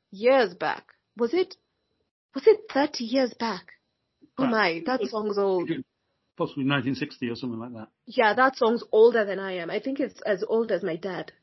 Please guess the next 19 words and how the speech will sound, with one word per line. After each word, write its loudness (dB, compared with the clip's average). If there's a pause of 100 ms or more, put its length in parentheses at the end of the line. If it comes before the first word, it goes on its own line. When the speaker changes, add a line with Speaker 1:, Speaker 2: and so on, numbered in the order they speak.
Speaker 1:
Yeah, -2
it -2
should -2
be -2 (100)
that. -2 (340)
There, 0 (220)
yeah. -6 (920)
Forty 8
maybe, 8
forty 2
years 4
ago. -4 (340)
And 4
if 10
he 10
had 6
that 2
dream -4
back -2